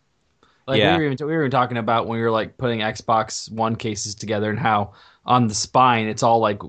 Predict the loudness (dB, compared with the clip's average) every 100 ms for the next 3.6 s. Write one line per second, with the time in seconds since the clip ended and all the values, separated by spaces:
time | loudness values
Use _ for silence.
0 | -8 -4 -2 0 2 2 2 2 2 2
1 | 4 4 2 -2 -18 _ _ -2 2 4
2 | 4 4 2 0 0 -2 -2 -4 -4 -8
3 | -4 -2 -2 -6 -18